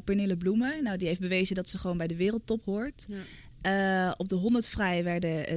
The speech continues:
Speaker 1: twee dames Olympisch kampioen. Eh, Oleksiak uit Canada.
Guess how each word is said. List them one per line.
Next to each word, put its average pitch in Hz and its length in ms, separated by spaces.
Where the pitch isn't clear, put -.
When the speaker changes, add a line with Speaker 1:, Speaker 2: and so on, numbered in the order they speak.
Speaker 1:
twee 202 280
dames 247 520
Olympisch 240 400
kampioen. 233 760
Eh, 190 120
Oleksiak 208 540
uit 170 180
Canada. 247 480